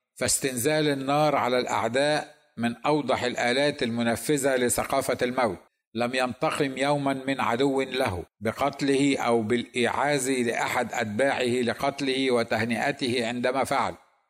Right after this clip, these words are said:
وما شق يوما مخالفا لرأيه بين جملين أو شجرتين،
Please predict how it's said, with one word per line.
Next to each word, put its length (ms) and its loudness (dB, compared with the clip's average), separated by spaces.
وما 240 0
شق 340 -2
يوما 420 2
مخالفا 580 0
لرأيه 720 0
بين 360 0
جملين 640 2
أو 180 2
شجرتين، 720 0